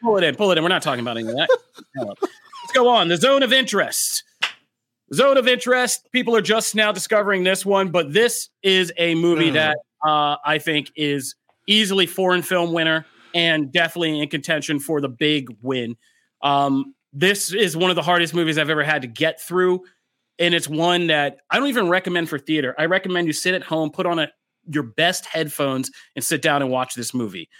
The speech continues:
Speaker 1: The sound design and editing is, it's unreal. There's a movie just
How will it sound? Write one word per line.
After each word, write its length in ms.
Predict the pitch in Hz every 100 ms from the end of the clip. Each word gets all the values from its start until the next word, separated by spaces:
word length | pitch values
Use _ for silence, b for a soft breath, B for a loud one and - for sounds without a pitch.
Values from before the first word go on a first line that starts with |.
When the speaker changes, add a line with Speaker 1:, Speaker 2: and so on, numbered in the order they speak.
| b b
Speaker 1:
The 60 | 147
sound 540 | - 175 175 180 175
design 380 | 165 165 160 160
and 100 | 151
editing 440 | 156 151 147 143 143
is, 400 | 135 131 117 - _ _ _ _ _ _ _ _
it's 340 | 160 156 - - _ _ _ 156
unreal. 1000 | 165 165 170 - 120 131 139 117 90 _ _ _
There's 440 | 151 151 139 139 - -
a 60 |
movie 520 | 143 156 175 160 175
just 420 | 139 151 151 -